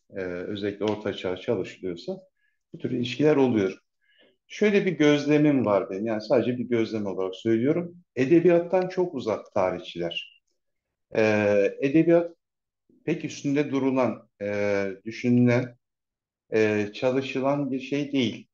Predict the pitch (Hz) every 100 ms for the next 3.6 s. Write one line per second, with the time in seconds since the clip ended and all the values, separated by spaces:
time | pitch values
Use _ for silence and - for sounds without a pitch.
0 | _ _ - 113 113 - 120 113 131 135
1 | 131 147 135 95 92 87 - 95 101 107
2 | - 98 - - 113 98 - - 92 90
3 | 95 110 170 139 87